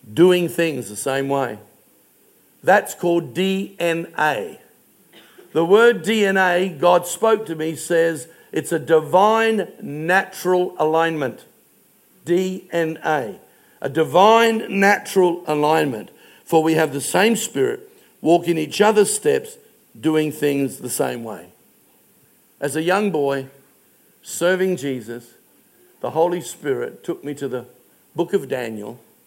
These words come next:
chapter one, and it says, "And Daniel purposed in his heart," not in his head, "not to defile himself with the king's food."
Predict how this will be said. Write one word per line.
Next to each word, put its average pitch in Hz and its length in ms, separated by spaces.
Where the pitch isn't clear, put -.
chapter 165 400
one, 113 380
and 117 100
it 117 120
says, 131 260
"And 123 240
Daniel 160 540
purposed 135 800
in 123 200
his 113 300
heart," 131 500
not 131 140
in 180 100
his 170 160
head, 120 260
"not 147 280
to 151 80
defile 135 560
himself 110 680
with 117 160
the 113 80
king's 117 380
food." 98 400